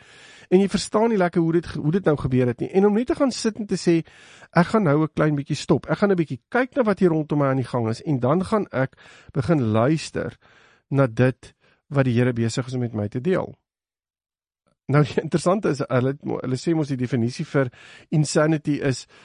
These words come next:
uh, doing the same things over and, and, and expecting a different outcome. Um, so, as ons iets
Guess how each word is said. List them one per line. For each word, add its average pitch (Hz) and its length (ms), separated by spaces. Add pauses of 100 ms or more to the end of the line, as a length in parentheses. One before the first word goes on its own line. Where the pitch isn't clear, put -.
(200)
uh, 139 280
doing 165 280
the 165 80
same 170 380
things 151 520 (280)
over 151 500
and, 135 420
and, 143 260
and 151 180
expecting 160 460
a 147 40
different 127 420
outcome. 131 540 (560)
Um, 147 300 (360)
so, - 160 (920)
as - 180
ons 320 220
iets 294 180